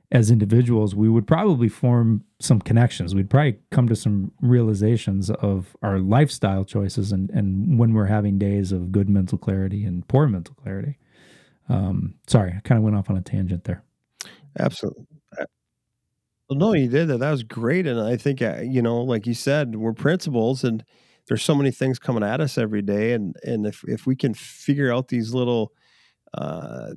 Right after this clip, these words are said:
Speaker 2: tweaks or things that can help us, man, by God, let's do it. The other, the other piece here, you know, and we'd like to share these statistics 'cause you and I look at these,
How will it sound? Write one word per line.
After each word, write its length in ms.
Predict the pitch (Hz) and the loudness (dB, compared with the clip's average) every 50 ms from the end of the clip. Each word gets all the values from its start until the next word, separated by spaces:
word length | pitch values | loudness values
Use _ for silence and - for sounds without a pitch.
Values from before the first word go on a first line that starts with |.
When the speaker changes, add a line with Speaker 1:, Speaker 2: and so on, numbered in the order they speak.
| - - - _ | -16 -20 -20 _
Speaker 2:
tweaks 420 | - - 139 139 151 165 160 - - | -2 2 2 2 2 2 -2 -4 -4
or 120 | 113 110 | -4 -4
things 320 | - - 127 131 139 135 | -4 -2 -2 -2 -2 -2
that 160 | 127 123 117 - | -2 -4 -4 -4
can 100 | - 95 | -6 -6
help 360 | 92 95 113 117 170 160 - | -4 -2 -2 -2 -2 -2 -2
us, 200 | 117 107 - - | -4 -4 -4 -6
man, 260 | - 117 117 120 110 | -6 -4 -4 -4 -4
by 180 | 107 110 104 104 | -4 -4 -4 -4
God, 240 | 107 120 120 117 107 | -2 -4 -4 -4 -4
let's 180 | 110 113 - | -4 -6 -6
do 220 | 110 104 117 135 139 | -6 -2 0 0 0
it. 100 | 117 101 | 0 -2
The 80 | 113 117 127 | -2 0 0
other, 240 | 160 185 165 139 | 2 2 0 0
the 160 | - - 127 139 | -2 -2 -2 -2
other 160 | 151 165 139 | 0 -2 -2
piece 320 | - - 143 135 123 - | -2 0 0 0 0 -2
here, 240 | - 127 127 123 117 | -2 -2 -2 -2 -2
you 100 | - 135 | -2 -2
know, 140 | 123 123 123 117 117 117 | 0 0 0 0 -2 -2
and 180 | 139 156 208 | -4 -2 0
we'd 180 | 233 247 233 190 | 0 2 2 2
like 160 | 175 165 - | 0 -2 -2
to 100 | - 135 | -4 -6
share 280 | 120 - - 127 135 147 | -4 -2 -2 -2 0 0
these 160 | 143 127 - | 0 -2 -2
statistics 560 | - 120 - - - 135 - - 127 - - | -6 -10 -6 -4 -4 -4 -4 -4 -8 -6 -4
'cause 120 | - 123 | -2 0
you 140 | 117 151 180 | 0 2 2
and 80 | 170 160 | 2 2
I 100 | 156 151 | 0 0
look 220 | 143 127 139 139 - | 0 -2 -2 -2 -2
at 140 | 143 131 | -4 -2
these, 260 | - 131 127 120 113 | 0 0 0 0 -2